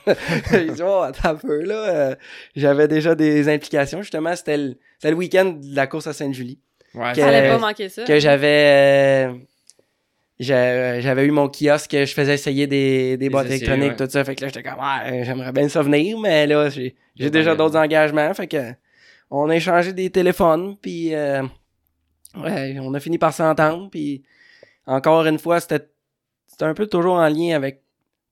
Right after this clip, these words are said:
Speaker 1: pourquoi j'ai acheté Dyno, pourquoi que j'ai parti ma shop juste de, de moto en route, tu sais. Je voulais voir, je voulais voir jusqu'où je suis capable d'aller, tu sais.
Speaker 2: C'est ça, puis toi, quand,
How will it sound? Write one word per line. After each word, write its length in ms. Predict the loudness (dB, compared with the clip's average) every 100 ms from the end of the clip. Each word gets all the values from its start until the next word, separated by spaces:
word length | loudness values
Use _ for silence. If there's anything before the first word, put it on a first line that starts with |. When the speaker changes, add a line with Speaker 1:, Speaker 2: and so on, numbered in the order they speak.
| -14
Speaker 1:
pourquoi 260 | -2 0
j'ai 80 | 0
acheté 240 | -2 -2
Dyno, 460 | -2 0 -2 -6 -10
pourquoi 400 | -12 -4 0 0
que 180 | 0 -4
j'ai 140 | -4
parti 720 | -8 -10 -14 -16 -16 -14 -14 -12
ma 180 | -12 -10
shop 180 | -12 -10
juste 200 | -10 -10
de, 200 | -12 -14 -18 _ _ -4
de 60 |
moto 240 | -2 0 0
en 160 | -2 -6
route, 160 | -10 -10
tu 140 | -12
sais. 160 | -14 -16 _ _ _ _
Je 40 |
voulais 100 | 0
voir, 400 | 4 4 4 -2 -12 _ _
je 60 | 0
voulais 100 | 2
voir 100 | 2
jusqu'où 280 | -2 -4 -6
je 40 |
suis 80 | -2
capable 300 | -2 -2 -6
d'aller, 280 | -10 -16 -12
tu 60 |
sais. 80 | -8
Speaker 2:
C'est 60 | -6
ça, 100 | -6
puis 100 | -6
toi, 100 | -8
quand, 140 | -6